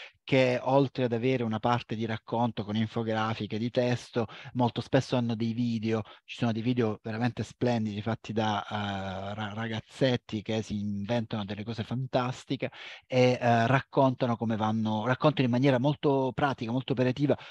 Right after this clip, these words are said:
come stanno andando il, la spesa dei fondi strutturali e le,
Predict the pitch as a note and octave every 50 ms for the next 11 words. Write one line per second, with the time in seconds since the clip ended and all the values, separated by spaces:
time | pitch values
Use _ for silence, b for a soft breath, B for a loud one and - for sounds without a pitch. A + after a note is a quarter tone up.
0 | B B - C3 B2 C3+ - - - B2 A#2 A#2 A#2 A#2+ A#2+ B2 A#2+ A#2+ A#2+ A#2
1 | A#2 A2+ B B B B B B2 B2 A#2+ A#2 A#2 A2+ A2 G#2+ G#2 G#2+ A2 A2 -
2 | - - C3+ A#2+ A2+ - A2+ G#2+ G#2 - A2 A2+ A#2 A2 - - B2 A2+ - -
3 | C3 B2 A#2+ A#2 A#2 A#2 A2+ A2 G2+ - - G#2+ G#2+ G#2 G2+ G2 G2+ - G2+ F#2+